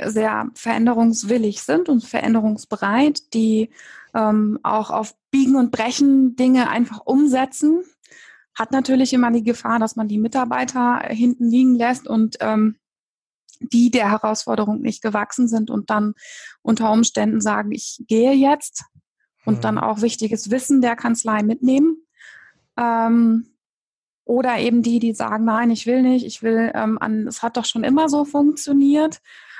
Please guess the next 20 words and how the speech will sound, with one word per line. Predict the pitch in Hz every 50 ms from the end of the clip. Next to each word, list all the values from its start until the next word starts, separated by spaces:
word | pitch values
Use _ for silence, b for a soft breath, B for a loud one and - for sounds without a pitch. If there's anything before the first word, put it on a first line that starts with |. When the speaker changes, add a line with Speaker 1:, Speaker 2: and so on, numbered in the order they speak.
| B
Speaker 1:
Also, | - 226 220 220 240 226 226 226 -
und | - 233 220 220
dann, | 214 214 240 247 240 233 233 233 226
wenn | 220 233 233
man | 226 226 220
dann | 220 226 226
zum | 220 240 220
Beispiel | 214 208 214 220 - _ 240 220
in | - - 220 214
einer | - - - 220 214 214
Kanzlei | 202 220 220 220 - 214 208 202 202 214 214
solche | - 220 220 190 208 214 - _
zwei | - - - 202 202
Gegenpole | - 214 240 226 233 233 - - - 254 254 254 254 240 226 208 214
hat, | 240 240 -
ist | 233 - -
das | 220 -
natürlich | 220 214 - - 214 202 - -
auch | - 233 254 -
schwierig. | - - 262 254 254 254 262 262 277 - -